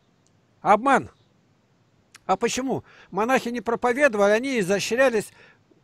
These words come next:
в трапезах. Вот. Даже не придумаешь как. Как поклоны делать и как трапезничать. Вот сегодня это можно, мясо нельзя, масленица. Масленица. А с чего ради масленица-то?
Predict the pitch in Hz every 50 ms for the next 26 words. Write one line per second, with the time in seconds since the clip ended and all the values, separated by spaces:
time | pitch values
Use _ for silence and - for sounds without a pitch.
0 | _ _ _ _ _ _ _ - 233 254 233 - - 165 127 104 117 107 104 -
1 | - _ _ _ _ _ _ _ _ _ _ _ _ _ _ _ _ 139 139 -
2 | _ _ _ _ _ _ _ _ _ _ _ _ _ _ _ _ - 156 185 170
3 | 208 226 240 - - 277 269 320 320 302 226 170 147 - - - 113 98 - -
4 | _ _ _ _ _ _ _ _ _ _ _ _ _ _ _ _ _ _ _ _
5 | _ _ _ _ _ _ _ _ _ 196 180 156 - _ 202 196 - - 277 277
6 | 262 233 202 170 175 156 147 143 - 190 185 - 226 208 - - 175 170 165 156
7 | - 165 147 147 151 131 - - 143 120 - _ _ _ _ _ _ _ - -
8 | _ - 156 - - 233 254 240 214 233 226 - - 240 240 285 285 240 139 160
9 | 170 - - - - - 175 196 247 247 - 208 190 170 160 147 147 143 175 196
10 | 190 175 165 190 202 - - 185 196 185 180 175 - - 180 165 151 - _ _
11 | _ _ _ _ _ _ _ _ _ _ 170 208 262 254 - 208 190 175 160 135
12 | - 180 175 156 135 - - - _ 196 196 - - 302 311 277 233 202 180 202
13 | 233 240 175 - - 147 127 113 - - 107 - 117